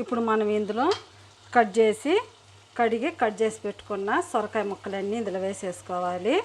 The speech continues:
ఇప్పుడు ఒకసారి బాగా కలిపేసేసుకుందాము. చాలా బాగుంటుంది ఫ్రెండ్స్, ఇది మా విలేజ్లో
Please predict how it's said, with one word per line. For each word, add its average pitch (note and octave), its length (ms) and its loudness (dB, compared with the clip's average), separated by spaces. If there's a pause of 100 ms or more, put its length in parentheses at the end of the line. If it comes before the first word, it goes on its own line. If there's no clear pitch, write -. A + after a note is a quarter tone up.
(2000)
ఇప్పుడు A#3 220 4
ఒకసారి G3+ 280 -2 (120)
బాగా G3 280 2 (160)
కలిపేసేసుకుందాము. F#3+ 1080 -4 (2250)
చాలా G3+ 400 2
బాగుంటుంది G3+ 460 0
ఫ్రెండ్స్, G#3 380 -6
ఇది G#3+ 140 2 (140)
మా G3+ 80 -2 (100)
విలేజ్లో G3+ 580 -2